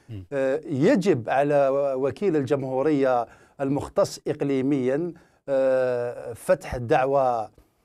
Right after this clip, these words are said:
Speaker 2: آه، أو تحقيق، آه، فتح دعوى قضائية في كل قضية مشبوهة أو قضية فساد، بناء على تعليمات أو معلومات، عفوًا، تأتي من الدوائر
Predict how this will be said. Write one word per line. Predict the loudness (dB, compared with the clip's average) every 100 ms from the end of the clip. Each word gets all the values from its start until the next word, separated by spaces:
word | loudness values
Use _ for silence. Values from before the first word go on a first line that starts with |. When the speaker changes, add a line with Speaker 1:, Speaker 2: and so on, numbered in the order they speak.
| _ -20 -4
Speaker 2:
آه، | -2 0 -2 -2 -4
أو | -4 -4 -2 -4
تحقيق، | -6 -10 -2 2 2 0 _ _ _ _ _ _ _ _ _ _ _ _
آه، | -4 -4
فتح | -4 -6 -6
دعوى | 0 2 4
قضائية | 2 2 2 2 2 2 4 4 4 0 -18 _
في | -2 0
كل | 2 0
قضية | 2 2 4 4
مشبوهة | 4 2 0 0 0 2 2
أو | 2 -4
قضية | -2 -2 0 0 -2
فساد، | -4 -8 -2 0 0 -2 -20 -20 -2
بناء | 2 2 2 0 -2
على | 0 2 2
تعليمات | 0 0 2 2 4 4 2 -4 _ _ -4
أو | 0 2
معلومات، | 2 4 4 4 4 2 -2
عفوًا، | -4 -4 -2 -2 -2 -4
تأتي | -6 -4 -2
من | 0 -2
الدوائر | -2 2 2 2 0 -2 0 0